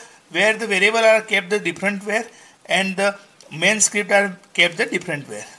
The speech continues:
So both having the different reference. So main thing is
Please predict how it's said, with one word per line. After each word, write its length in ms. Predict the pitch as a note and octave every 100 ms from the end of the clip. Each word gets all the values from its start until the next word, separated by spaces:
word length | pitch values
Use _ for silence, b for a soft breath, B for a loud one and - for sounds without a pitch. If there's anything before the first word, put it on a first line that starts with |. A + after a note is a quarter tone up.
| _ -
So 160 | G#3
both 300 | D#3+ G3+ C4+
having 220 | A3 A3
the 120 | A#3+ G#3
different 340 | F3 G3 G3
reference. 520 | E3 D3 C#3+ C#3 - B B B B B _
So 120 | -
main 240 | F#3+ A3+ A#3
thing 220 | B3+ B3+
is 220 | B3+